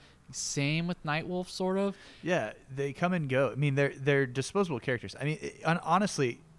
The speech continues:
Speaker 2: it makes sense. No, the nineties was a super disposable time. Let's talk about that.
Speaker 1: Sure.
Speaker 2: Uh, you know, you had
Speaker 1: You're wrong, but go ahead.
Speaker 2: It, well, it, here's why I say the nineties is disposable.
Speaker 1: Yeah.
Speaker 2: It's not that the nineties itself is
Speaker 1: Sure.
Speaker 2: disposable because that's my, you know, that's my jam.
Speaker 1: Oh, yeah, absolutely.
Speaker 2: But it was, like, disposable cameras, disposable this.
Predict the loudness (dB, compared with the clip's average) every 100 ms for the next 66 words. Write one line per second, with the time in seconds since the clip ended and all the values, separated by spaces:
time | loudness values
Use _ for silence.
0 | -16 -8 -2 0 0 -2 -6 -6 -4 0
1 | 2 2 2 0 -2 -4 -4 -4 -4 -6
2 | -4 -4 -4 -6 -6 -6 -4 -4 -4 -6
3 | -8 -10 -10 -20 -14 -4 2 4 4 4
4 | 0 -2 -8 0 4 6 8 8 4 0
5 | 0 2 2 0 -4 0 0 2 0 -2
6 | 4 8 10 10 6 4 0 2 6 6
7 | 6 4 4 2 0 -4 -8 -2 4 6
8 | 6 4 -2 -2 6 6 6 2 4 4
9 | 4 -2 0 2 2 0 -6 2 6 6
10 | 4 0 -2 0 0 0 -2 -2 -8 -4
11 | -6 -6 -10 -4 -2 2 4 6 4 0
12 | 2 8 8 8 2 0 0 0 2 0
13 | -4 -6 -6 4 6 6 2 0 -2 -4
14 | -8 -8 -6 0 4 4 4 2 0 -6